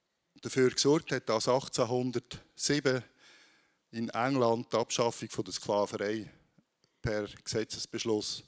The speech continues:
durchgesetzt worden ist. Und zwei Jahre später ist es dann auch in Amerika gewesen. Ein, ein Gesetz, wo,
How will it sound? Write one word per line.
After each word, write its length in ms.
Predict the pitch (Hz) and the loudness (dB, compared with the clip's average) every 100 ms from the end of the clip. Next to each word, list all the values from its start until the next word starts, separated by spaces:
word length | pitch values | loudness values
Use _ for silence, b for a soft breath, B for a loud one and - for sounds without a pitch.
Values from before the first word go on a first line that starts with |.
| b b b b b b | b b b b b b
durchgesetzt 580 | 107 107 - 110 104 - | -4 -4 -2 -2 -2 -4
worden 280 | 104 104 90 | -4 -4 -6
ist. 260 | 71 - - _ _ _ b b b b b - | -8 -12 -14 _ _ _ b b b b b -4
Und 540 | 113 113 113 110 - | -2 0 -2 -6 -4
zwei 200 | 120 123 | 0 4
Jahre 180 | 131 127 | 4 2
später 500 | - 127 147 - 143 | 2 4 4 0 -6
ist 140 | 127 | -4
es 120 | 117 | -6
dann 300 | - 110 107 | -2 0 0
auch 140 | 107 113 | -2 -4
in 140 | 110 | -4
Amerika 520 | 95 98 101 117 - | -4 -4 -4 -6 -6
gewesen. 320 | 113 - 87 92 _ _ _ b b b b b b b b _ _ _ _ _ _ _ | -6 -6 -12 -16 _ _ _ b b b b b b b b _ _ _ _ _ _ _
Ein, 200 | 104 104 - - - _ _ _ _ | -4 -2 -2 -4 -8 _ _ _ _
ein 80 | 113 | -6
Gesetz, 560 | - - 139 170 - 120 | -2 0 0 0 -4 0
wo, 360 | 120 113 - | 0 0 -4